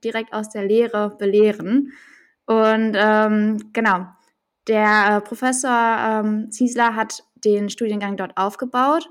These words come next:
und zwar mit Hilfe, äh, seiner beruflichen Erfahrungen aus unterschiedlichen Bereichen der Energieversorgungswirtschaft. Und daher meine erste Frage,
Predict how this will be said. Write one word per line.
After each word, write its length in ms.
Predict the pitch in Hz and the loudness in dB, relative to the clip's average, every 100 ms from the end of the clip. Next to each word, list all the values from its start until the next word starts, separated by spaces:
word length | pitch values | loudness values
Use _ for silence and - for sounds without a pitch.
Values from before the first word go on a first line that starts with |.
| - - _ _ | -18 -20 _ _
und 120 | 208 | -8
zwar 140 | 233 220 | -4 -4
mit 140 | 220 | -6
Hilfe, 460 | - 233 247 240 233 | -2 0 0 -2 -2
äh, 580 | 220 208 208 202 202 | -2 0 -2 -2 -4
seiner 260 | 208 202 208 | -2 -2 -2
beruflichen 760 | 208 202 226 226 220 214 208 208 | -2 -2 -2 -2 -6 -2 -4 -2
Erfahrungen 840 | 190 - 214 220 202 202 202 208 _ _ | -6 -6 -4 -2 -2 -4 -6 -10 _ _
aus 200 | - 208 | -6 -6
unterschiedlichen 560 | 226 240 247 240 214 214 | -2 -2 -2 -4 -4 -6
Bereichen 460 | 190 190 214 220 208 | -4 -2 -2 -4 -8
der 100 | 185 | -8
Energieversorgungswirtschaft. 1500 | 190 185 214 208 185 180 180 175 - 185 - 202 247 - - _ _ _ _ _ | -8 -8 -10 -8 -10 -10 -12 -14 -12 -12 -10 -12 -14 -16 -20 _ _ _ _ _
Und 580 | - 202 208 208 208 - - | -4 -2 -2 -4 -8 -14 -4
daher 560 | 196 220 247 240 240 - | -2 -2 -2 -2 -4 -8
meine 280 | 214 202 196 | -8 -8 -4
erste 360 | 208 285 - | -4 -2 -6
Frage, 680 | 196 _ 180 185 185 226 262 | -14 _ -8 -6 -6 -4 -4